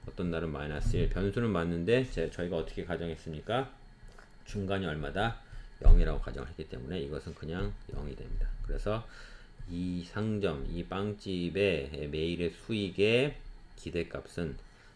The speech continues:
여러 날 장사를 하다 보면 결국에 어디로 수렴하게 될 것 같다?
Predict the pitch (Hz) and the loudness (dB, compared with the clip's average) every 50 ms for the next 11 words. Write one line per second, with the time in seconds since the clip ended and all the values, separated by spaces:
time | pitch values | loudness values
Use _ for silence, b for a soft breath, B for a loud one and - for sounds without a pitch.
0 | B B - 87 104 123 131 123 113 101 - 82 82 85 82 85 85 104 104 107 | B B 0 4 4 6 6 6 4 2 0 -4 -4 -2 0 2 2 4 4 4
1 | 101 85 78 71 82 85 - - 78 78 80 87 80 64 64 73 78 76 - 76 | 2 0 0 -4 -6 -6 -6 -6 -6 -4 -2 -2 -2 -2 -2 -4 -4 -4 -6 -8
2 | - - - 101 90 87 87 80 80 76 - - - - 80 69 65 - - 98 | -8 -6 -4 -2 -2 0 0 2 4 4 4 4 4 -2 -4 -4 -6 -4 0 2
3 | 113 131 139 - | 2 2 2 0